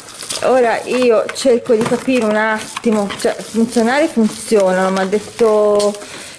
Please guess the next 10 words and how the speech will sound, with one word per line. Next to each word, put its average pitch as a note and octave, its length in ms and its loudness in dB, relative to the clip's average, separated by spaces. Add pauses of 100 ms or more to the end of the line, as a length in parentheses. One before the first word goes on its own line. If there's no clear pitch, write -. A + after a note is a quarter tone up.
che G3 120 -2
comunque A#3+ 340 0
sono G3+ 260 0
abbastanza G3+ 720 -2
buoni, G#3 640 0 (320)
anche A#3 260 -2
perché, - 300 -4
vabbè, F3+ 320 0
non D#3+ 120 -2
vedo, B3 160 2